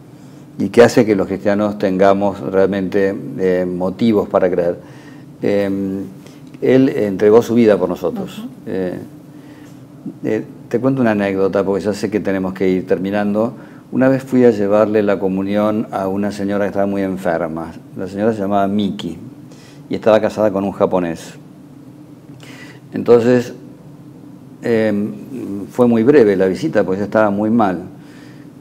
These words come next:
Speaker 1: Cuando yo me voy, el marido me acompaña hasta el ascensor, y como él era japonés, eh, tenía, era, bueno, otra nacionalidad, otra cultura, yo no sabía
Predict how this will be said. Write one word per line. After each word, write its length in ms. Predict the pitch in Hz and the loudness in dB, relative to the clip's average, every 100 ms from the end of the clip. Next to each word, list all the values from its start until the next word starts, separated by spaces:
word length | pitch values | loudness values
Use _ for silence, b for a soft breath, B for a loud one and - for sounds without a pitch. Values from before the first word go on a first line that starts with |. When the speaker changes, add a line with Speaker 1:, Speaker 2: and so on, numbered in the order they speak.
| - | -4
Speaker 1:
Cuando 220 | 113 107 | -2 0
yo 120 | 127 | 2
me 100 | 143 | 6
voy, 340 | 139 139 143 139 - - | 6 6 4 0 -14 -10
el 340 | 98 92 92 | -6 -4 -4
marido 560 | 87 95 101 110 113 131 | -6 -4 -2 2 6 6
me 160 | 107 98 | 4 -2
acompaña 840 | 90 95 92 107 104 107 110 - | -2 -2 0 0 2 0 0 -4
hasta 240 | 90 90 | -8 -4
el 80 | 90 | -4
ascensor, 720 | 95 98 101 - 104 104 113 - B B B B - | -4 -4 -6 4 6 6 2 -8 B B B B -4
y 80 | 127 | -2
como 260 | 147 160 | 0 2
él 60 | 165 | 4
era 140 | 151 | 4
japonés, 520 | 117 101 104 110 107 98 | 4 0 2 2 0 -2
eh, 100 | 110 | -4
tenía, 340 | - 95 95 | -4 -4 -4
era, 260 | 104 98 98 | -2 0 2
bueno, 300 | 101 110 98 | 4 4 0
otra 500 | - 95 95 95 95 | -2 -4 -2 0 0
nacionalidad, 720 | 92 92 92 92 98 113 113 | -4 -4 -4 -2 4 6 6
otra 220 | 107 101 | 4 0
cultura, 600 | 92 95 95 135 123 107 104 | -4 -6 -2 2 4 4 2
yo 260 | 101 107 | -2 -2
no 140 | 104 101 | -4 -6
sabía 420 | 95 98 101 | -6 -2 0